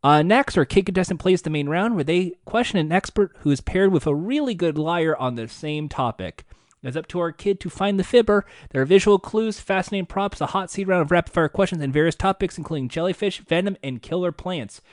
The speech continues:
The show culminates with the expert and the liar standing under the fib, fib foam machine to await their fate. If our kid chooses correctly, the liar gets foamed.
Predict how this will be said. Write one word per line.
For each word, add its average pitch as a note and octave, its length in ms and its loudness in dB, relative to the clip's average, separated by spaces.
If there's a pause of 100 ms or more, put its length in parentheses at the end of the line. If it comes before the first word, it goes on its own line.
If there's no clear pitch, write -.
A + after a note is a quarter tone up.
(380)
The A3 100 -2
show B3 260 0
culminates B3+ 560 -2
with D#3 120 -6
the D#3 120 -6
expert E3+ 380 -2
and E3+ 140 0
the D#3+ 40 0
liar E3+ 360 0
standing F3 400 -2
under F#3 200 4
the E3+ 120 6
fib, C4+ 560 4 (100)
fib B3+ 300 -2
foam B3 340 6
machine F#3 400 2
to E3+ 140 0
await E3 320 4
their E3+ 180 4
fate. D#3+ 420 2 (380)
If F#3 220 2
our G3+ 120 6
kid A3 300 0
chooses A3 400 -2
correctly, G3 640 4 (240)
the D4 140 6
liar C#4+ 600 10
gets B3 380 6
foamed. C4 1000 12